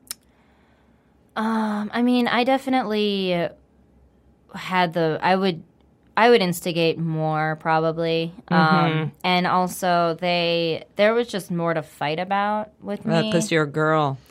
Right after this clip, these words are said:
Speaker 1: Because I'm a girl, and so it added a whole nother layer of things,
Speaker 2: Right, 'cause
Speaker 1: you
Speaker 2: you're,
Speaker 1: know?
Speaker 2: you're rapeable.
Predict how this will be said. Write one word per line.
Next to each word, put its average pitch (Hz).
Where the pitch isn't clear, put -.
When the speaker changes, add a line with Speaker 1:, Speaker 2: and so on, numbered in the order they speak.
Speaker 1:
Because 208
I'm 202
a 196
girl, 175
and 170
so 180
it 175
added 170
a 160
whole 160
nother 151
layer 147
of 143
things, 151
Speaker 2:
Right, 165
'cause 165
Speaker 1:
you 160
Speaker 2:
you're, 185
Speaker 1:
know? 156
Speaker 2:
you're 180
rapeable. 175